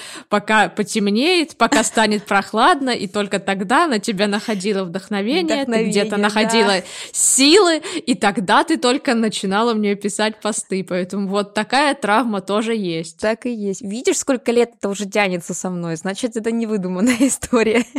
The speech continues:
Speaker 1: Мгм. Твоему мужу на заметку, Настя очень стабильный человек, цени это.
Speaker 2: Да.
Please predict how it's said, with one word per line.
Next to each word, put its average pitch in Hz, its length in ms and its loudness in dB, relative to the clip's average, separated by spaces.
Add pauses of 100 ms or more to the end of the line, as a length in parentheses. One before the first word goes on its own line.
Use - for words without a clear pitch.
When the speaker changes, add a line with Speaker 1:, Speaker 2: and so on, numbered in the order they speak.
(420)
Speaker 1:
Мгм. 220 560 -6 (180)
Твоему 226 460 -2
мужу 233 280 -2
на 214 120 -4
заметку, 233 580 -4
Настя 220 380 -2
очень 208 240 -6
стабильный 202 480 -4
человек, 180 480 -8
цени 185 320 -8
это. 277 260 -6 (520)
Speaker 2:
Да. 180 460 -8